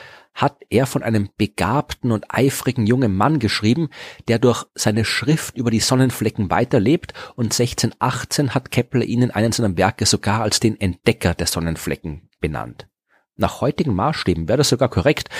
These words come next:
Bei der Priorität einer Entdeckung kommt's darauf an, wer zuerst publiziert, und hier war Johann Fabricius der Erste.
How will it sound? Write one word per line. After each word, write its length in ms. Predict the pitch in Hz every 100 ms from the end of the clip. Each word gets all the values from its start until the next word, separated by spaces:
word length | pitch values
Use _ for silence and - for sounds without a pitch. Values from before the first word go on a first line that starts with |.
| - -
Bei 120 | 101
der 100 | 123
Priorität 800 | 101 107 117 101 - 135 160 -
einer 100 | 107
Entdeckung 380 | 107 113 139 -
kommt's 300 | 131 127 -
darauf 280 | 131 -
an, 220 | 78 120 101
wer 100 | 104
zuerst 380 | - 87 -
publiziert, 540 | - 104 107 - 95 - - -
und 160 | 104
hier 260 | - 117 87
war 220 | 127 170
Johann 340 | 110 92 90 87
Fabricius 540 | 95 - 92 - -
der 140 | -
Erste. 380 | 78 78 - 80